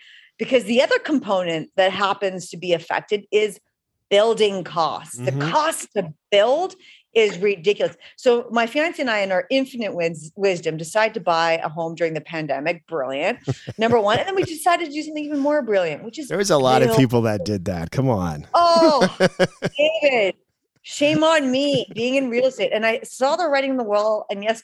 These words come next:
Speaker 1: <laughs> yet I said, "Let's do it." And so the cost, there's just one, I, I can't believe it. So the cost for this one component, were, and it's not even an extensive renovation, uh, went, I think, what,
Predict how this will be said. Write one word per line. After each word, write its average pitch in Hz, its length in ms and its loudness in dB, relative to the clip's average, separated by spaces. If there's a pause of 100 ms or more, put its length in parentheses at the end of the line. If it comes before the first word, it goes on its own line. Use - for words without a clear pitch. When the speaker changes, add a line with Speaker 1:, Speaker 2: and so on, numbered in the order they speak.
(100)
Speaker 1:
<laughs> - 120 -6
yet 320 400 0
I 381 140 0
said, 247 260 0
"Let's 277 280 0
do 165 160 -8
it." 147 120 -4 (400)
And 233 160 0
so 233 480 0 (160)
the 208 100 0
cost, 277 760 -4 (640)
there's 208 140 -4
just 214 180 -2
one, 247 240 0 (280)
I, 214 180 2
I 233 60 0
can't 311 360 -4
believe 240 220 -4
it. - 120 -6
So 208 80 -8
the 196 80 -2
cost 285 400 -4
for 311 60 -16
this - 140 -8
one 202 280 0
component, 180 540 -6
were, 175 140 -6 (140)
and - 220 -4
it's 294 140 -4
not 359 240 -2
even 233 220 -6
an 202 120 -6
extensive 202 460 -8
renovation, 170 640 -4 (460)
uh, 202 220 2
went, 226 440 -2 (560)
I 240 40 -6
think, 359 220 -8 (1040)
what, 233 140 -8